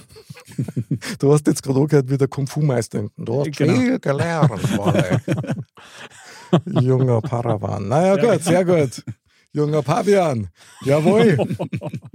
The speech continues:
Speaker 2: Ja, also kann man mitfühlen, oder? Kennt man, wenn dann sowas passiert. Das ist natürlich schon bitter.
Speaker 3: Das ist bitter, ja. Aber
Speaker 2: Ja.
Speaker 3: in der Tat ist mir mit der Haustür noch nie passiert. Ich hab bloß einmal, ähm, beim Auto, meinem Vater, also war ich noch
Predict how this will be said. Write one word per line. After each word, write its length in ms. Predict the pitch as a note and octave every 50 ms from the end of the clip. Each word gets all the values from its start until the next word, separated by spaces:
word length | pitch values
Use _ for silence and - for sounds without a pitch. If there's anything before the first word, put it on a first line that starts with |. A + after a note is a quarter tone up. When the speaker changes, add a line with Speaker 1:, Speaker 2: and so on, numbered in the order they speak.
| - - C3+ - _ - D#3 - _ _ _ _ _ _ _ _ _ _ _ _ _ _ _ _ - -
Speaker 2:
Ja, 320 | C3 C3 - G#2 G#2 - - _
also 240 | - - D3+ D#3 F3+
kann 140 | - - F3+
man 140 | F#3+ F3+ F3+
mitfühlen, 480 | G3 G3 - - D#3+ C#3+ C#3 C3+ C3+
oder? 200 | C3+ C3+ D3+ D#3+
Kennt 280 | - - D3+ D3 C#3+ B2
man, 240 | B2 G#2+ G#2+ G2+ F2 F2+ - - _
wenn 160 | - B2 A#2 A#2+
dann 100 | A#2 A2+
sowas 260 | A#2 A#2+ A#2 B2 -
passiert. 460 | - C3 A#2+ - - C#3+ D3 D3 D3
Das 140 | C#3 A#2 A2+
ist 120 | C#3 A2+
natürlich 360 | D3+ C#3 A#2+ C3+ C3+ B2+ A#2
schon 140 | - D3 C3+ -
bitter. 400 | D3 C3 - - - - F2+ - _
Speaker 3:
Das 180 | - C3+ C3 -
ist 120 | D3 -
bitter, 220 | - F3 - - G#2+
ja. 160 | G#2 B2+ -
Aber 120 | D3 F3
Speaker 2:
Ja. 60 | A3+
Speaker 3:
in 80 | A#3+ F3+
der 100 | F#3 E3
Tat 240 | C#3+ C#3+ E3 F#3 F3+
ist 140 | E3 - -
mir 120 | E3+ D#3+
mit 140 | D3+ D3+ -
der 100 | B2 G2
Haustür 320 | A2+ D3+ E3+ - - G3+
noch 100 | G3 G3
nie 140 | E3+ F3+ F#3+
passiert. 440 | - G3 - - G3+ E3 A#2 - - _ _ _ _ _ _
Ich 100 | - C#3+
hab 80 | C#3 A#2+
bloß 160 | C#3+ D3 C#3+
einmal, 340 | D3+ D3+ D3 D3+ D3 D3 C#3 - _ _ - - - - - _
ähm, 480 | - D3+ C3 B2+ B2 B2 B2 B2+ B2+ A#2+
beim 220 | - B2+ A#2 A#2+ B2+
Auto, 540 | - C3+ D3+ E3 D3 - A2+ G2+ G2+ G2+ A#2 - _ _
meinem 400 | - A#2 A2+ A2+ A2 A2 G#2+ G2+
Vater, 340 | - - - C#3 D3 - B2+
also 220 | A2 A2+ A#2 A#2
war 120 | A2+ A2+ A#2
ich 60 | A2+
noch 320 | A2 A2 A2 A2+ A2 A2+